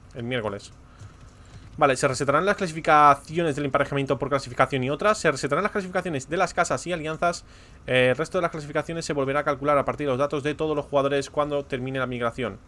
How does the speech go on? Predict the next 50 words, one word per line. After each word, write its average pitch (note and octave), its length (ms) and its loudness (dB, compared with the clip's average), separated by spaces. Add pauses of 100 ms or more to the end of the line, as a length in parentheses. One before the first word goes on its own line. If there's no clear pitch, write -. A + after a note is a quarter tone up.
(1400)
¿Qué E3+ 80 -4
pasa G3 180 -4
si G#3 100 -2
hay G#3 80 0
dos G3+ 100 2
personajes F#3+ 480 0
con E3+ 120 0
el D3+ 80 0
mismo F3 240 -2
nombre? C#3+ 360 -2 (100)
Si - 140 -6
hay E3+ 40 -2
dos G3 100 0
personajes F#3+ 380 -2
con B2 120 -2
el B2 80 -2
mismo F3+ 180 -4
nombre, F#3+ 340 -2
el D3+ 120 -2
que C#3 100 -2
tenga F3 200 -4
la C#3 120 0
puntuación C3+ 520 -4
más E3 260 -8
baja G3 420 -2 (240)
cambiará, C3+ 600 -2
cambiará C3+ 360 2
de F#3 120 -2
nombre. C#3+ 420 -6 (220)
Si B2+ 160 -8
tienen F3 180 -6
el F3+ 60 -6
mismo F3 200 -6
nivel, D#3+ 320 -4 (100)
el B2+ 120 -6
personaje C#3 580 -6
más E3 260 -4
recién D3+ 360 -6
cambia. C3 240 -6 (1080)
Esto... G#3+ 600 6
Uf, D3 300 -4 (580)
demasiado C3 380 2
complicado D#3 500 4
para D3 120 2
lo B2+ 100 4
básico C3+ 440 0
que B2+ 220 -2
es, G#2+ 100 -6
pero A#2 180 -4
bueno. A#2 220 -6